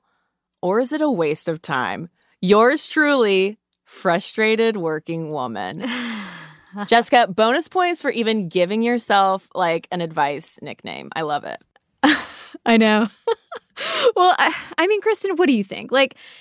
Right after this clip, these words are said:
Speaker 2: can she have a conversation that is mutually empowering? Is it worth the time?
Speaker 1: Short answer?
Speaker 2: Yeah.
Speaker 1: No.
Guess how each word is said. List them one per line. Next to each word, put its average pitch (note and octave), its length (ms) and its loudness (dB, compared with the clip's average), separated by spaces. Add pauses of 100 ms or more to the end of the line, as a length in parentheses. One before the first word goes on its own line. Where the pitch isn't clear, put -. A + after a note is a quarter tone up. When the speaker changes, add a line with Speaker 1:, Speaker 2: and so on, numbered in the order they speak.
(160)
Speaker 2:
can G4 480 0 (100)
she D#4 240 0
have C4+ 160 2
a B3+ 60 -6
conversation G#3 800 -2
that G#3 180 -4
is G3+ 160 -2
mutually G3+ 420 0
empowering? F#3 760 -2
Is A#3 200 0
it B3 220 4 (460)
worth A3 480 0
the A3 100 0
time? B3+ 680 -2 (520)
Speaker 1:
Short G#3+ 280 4
answer? F4+ 500 0 (300)
Speaker 2:
Yeah. C4+ 220 -4 (320)
Speaker 1:
No. D3 360 0